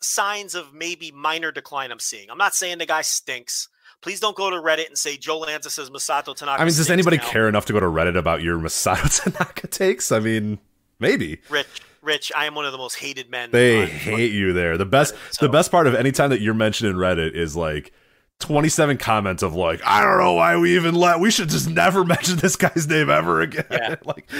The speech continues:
Speaker 2: we're never gonna
Speaker 1: Yeah.
Speaker 2: mention this website. We're never gonna mention this podcast." And then the next day, here's another person doing it, and, and a hundred comments, and the next same people like, "We just, just banned the, the show. That's stupid." <laughs> It's just, it, I love it. It's,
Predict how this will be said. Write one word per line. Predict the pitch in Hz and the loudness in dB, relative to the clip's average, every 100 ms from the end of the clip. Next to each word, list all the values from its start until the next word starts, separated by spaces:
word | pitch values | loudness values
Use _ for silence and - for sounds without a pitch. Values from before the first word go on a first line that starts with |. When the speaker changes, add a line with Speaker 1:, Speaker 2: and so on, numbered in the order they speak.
| 240 | -4
Speaker 2:
we're | 180 | 0
never | 185 180 | 2 2
gonna | 180 | 2
Speaker 1:
Yeah. | 170 | 0
Speaker 2:
mention | 170 175 | -2 0
this | 156 | -2
website. | 147 156 143 165 156 156 143 110 127 | 0 0 0 0 2 2 0 -2 -4
We're | 135 | -6
never | 170 180 | -4 -4
gonna | 175 | -4
mention | 170 156 | -6 -4
this | 165 | -2
podcast." | 156 156 147 156 147 - - - | 2 2 2 0 0 -2 -8 -8
And | - 120 | 0 2
then | 117 | 2
the | |
next | 120 120 113 | 2 0 2
day, | 120 104 | 2 4
here's | 110 107 | 2 0
another | 104 107 | 0 0
person | 104 104 104 | 0 -2 -4
doing | 87 98 90 | -2 -2 0
it, | 87 85 | 0 -2
and, | 82 80 | -4 -8
and | 82 82 - - | -8 -8 -10 -10
a | |
hundred | - 139 127 110 | -2 0 0 0
comments, | 113 107 98 98 92 | -2 0 0 -2 -4
and | 80 78 | -8 -8
the | 92 | -4
next | 104 - | -4 -2
same | 131 110 | -4 -4
people | 110 104 95 | -4 -4 -4
like, | 92 - - 165 | -4 -8 -16 -10
"We | 269 294 | -6 -2
just, | 311 | 0
just | 240 220 180 | 0 -2 0
banned | 226 214 208 | 0 0 0
the, | 190 185 180 | -2 -2 -4
the | 190 185 | -2 -2
show. | - - - 202 202 175 | -2 -2 0 2 4 2
That's | 160 151 | 0 -2
stupid." | - - 208 208 175 - | -4 0 -2 -2 -4 -4
<laughs> | |
It's | - - - - - | -6 -8 -12 -12 -12
just, | 151 - | -12 -12
it, | 123 120 | -12 -6
I | 110 | -4
love | 113 123 | -4 -6
it. | 80 65 | -8 -14
It's, | 87 87 | -16 -16